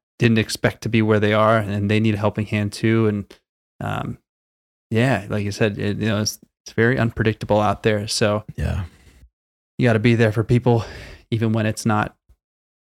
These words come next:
Speaker 1: I don't know.
Speaker 2: Yeah, even when you
Speaker 1: Cool.
Speaker 2: feel like you're not gonna need somebody to be there for you.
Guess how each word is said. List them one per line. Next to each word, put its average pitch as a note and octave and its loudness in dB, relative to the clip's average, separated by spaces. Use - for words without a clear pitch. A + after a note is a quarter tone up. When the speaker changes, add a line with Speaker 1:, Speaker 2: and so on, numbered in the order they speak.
Speaker 1:
I A2 -4
don't G#2 -6
know. A2 -10
Speaker 2:
Yeah, F#2 2
even F2 2
when F2 2
you F2 2
Speaker 1:
Cool. - 2
Speaker 2:
feel F#2+ 4
like F2+ 2
you're F#2 4
not F2+ 2
gonna E2 0
need E2 0
somebody E2 0
to D#2 0
be E2 0
there D#2+ 2
for D#2 -4
you. D#2+ 0